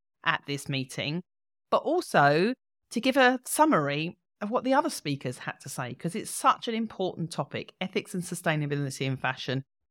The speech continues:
is so important, and not everyone gets the opportunity to come along to these events. So I thought you might like to hear what was discussed and what potentially could happen in the future if they listened to what we all had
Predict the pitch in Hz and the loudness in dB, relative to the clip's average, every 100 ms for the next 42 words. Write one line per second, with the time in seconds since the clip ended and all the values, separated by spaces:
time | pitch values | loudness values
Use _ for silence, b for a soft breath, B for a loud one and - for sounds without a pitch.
0 | _ - 170 - 208 190 160 - 139 - | _ -6 -4 2 4 4 0 -2 -4 -4
1 | 156 160 _ _ _ - 180 185 185 180 | -6 -6 _ _ _ -4 0 0 -2 -6
2 | _ _ - 214 269 - 165 143 143 120 | _ _ -2 0 0 0 -4 -2 -2 -4
3 | - 139 - - 139 139 185 233 - - | -4 -6 -6 -10 -10 -6 -6 -6 -8 -10
4 | - 160 151 143 135 139 139 131 - 147 | -2 0 2 0 -2 -4 -4 -4 -4 -4
5 | 165 - 185 190 220 202 - _ _ - | -6 -4 -4 -2 -2 -2 -6 _ _ -2
6 | 214 214 196 185 - - - 185 131 185 | 2 4 4 0 -2 -10 -6 -2 0 -2
7 | 285 _ _ - 185 160 - 143 - - | -4 _ _ -8 -2 -2 -4 -8 -6 0
8 | 131 247 - - _ - 214 233 226 - | 0 0 -4 -10 _ -2 0 0 -2 -2
9 | 254 - - - 339 359 - 135 123 180 | -2 -4 -12 -4 -4 -4 -6 -2 0 0
10 | 294 - _ _ _ _ _ - 262 240 | -2 -8 _ _ _ _ _ -4 -2 0
11 | 233 233 226 233 226 294 - - 90 - | -2 0 0 0 -2 -2 -4 -4 -6 -6
12 | _ _ _ - 165 - - 160 147 - | _ _ _ -6 -6 -6 -4 0 0 -2
13 | 139 131 127 _ _ - 139 139 - 135 | -2 -2 -2 _ _ -6 -2 0 0 -2
14 | 127 123 117 | -2 -4 -8